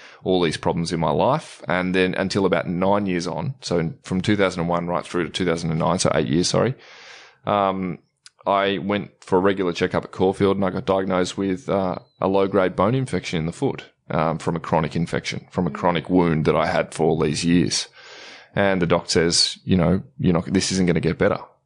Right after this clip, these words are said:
You need to do something about it." And that was a real wake-up call for me. That was, uh, stopped me in my tracks, paused me, uh, where I was in my life and made me think about everything. And then she asked me, you know, "How do you feel physically?" And I go, "Well, not wonderful.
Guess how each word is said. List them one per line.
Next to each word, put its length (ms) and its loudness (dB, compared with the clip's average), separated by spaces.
You 100 2
need 180 2
to 60 -6
do 160 2
something 300 0
about 240 0
it." 200 -8
And 140 0
that 100 2
was 120 0
a 60 2
real 180 2
wake-up 380 -2
call 200 0
for 140 -10
me. 160 -6
That 160 -4
was, 400 -4
uh, 220 -4
stopped 340 -4
me 80 -8
in 80 -6
my 100 -6
tracks, 320 -8
paused 400 -6
me, 240 -8
uh, 140 0
where 260 4
I 20 2
was 240 0
in 60 -4
my 100 0
life 500 -2
and 140 -2
made 180 0
me 80 -2
think 220 -2
about 240 -2
everything. 500 -6
And 260 2
then 100 2
she 180 0
asked 300 0
me, 100 -2
you 140 -2
know, 180 0
"How 160 -2
do 80 -2
you 60 -2
feel 520 2
physically?" 600 -2
And 100 0
I 40 2
go, 260 4
"Well, 440 2
not 160 2
wonderful. 460 -2